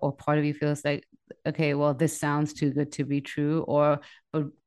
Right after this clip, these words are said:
even questioning, let's, let's be honest, we all get triggered. Maybe this episode is even triggering you and making you question, "Why is my life not blowing me away? Why am I the exception?" I say this with love,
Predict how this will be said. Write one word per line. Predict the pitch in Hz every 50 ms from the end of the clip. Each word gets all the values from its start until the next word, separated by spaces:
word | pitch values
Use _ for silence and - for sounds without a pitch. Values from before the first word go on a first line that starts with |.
| - _ _ _ _ -
even | - 165 170 170
questioning, | - 185 208 - - 285 226 160 147 -
let's, | - 170 175 175 -
let's | 180 180 -
be | - 190
honest, | 185 190 175 160 139
we | 160 160
all | 160 185 190
get | 196 180 170
triggered. | - 190 202 185 151 143 147
Maybe | 151 156 170 175 202 220 220
this | 196 208 185 -
episode | - - - - 170 - 180
is | 170 151
even | 160 165 165 165
triggering | - - - 175 190 247 269 294 262 202 170 147
you | 143 135 151 151 143 -
and | - 160 160 156 156 156
making | 156 160 156 - 180 170
you | 165 160
question, | 160 - 151 156 190 190 - - 170 151 147 147 - - - _ _ _ _
"Why | 147 147 147 160 160 165 175 180
is | 180 175 170
my | 170 156 160 170 180
life | 165 147 143 147 147 147 147
not | 151 147 147 139 -
blowing | - 143 147 147 151 147 143
me | 139 139
away? | 143 143 151 147 143
Why | 139 135 143 147 147 147 156
am | 156 156 147
I | 143 147 147 147
the | 147 151 147
exception?" | 147 - - 151 151 - - 208 233 262 247 - _ _ _ _ _ _ _ _ _ _ _ _ _ _ _ _ _ _ _ _ _ _ _ _ _ _ _ _ _ _ _ _ _ _ _ _ -
I | 185 202
say | 196 - 202 196
this | 190 208 202 -
with | 185 175 147
love, | 151 156 170 202 214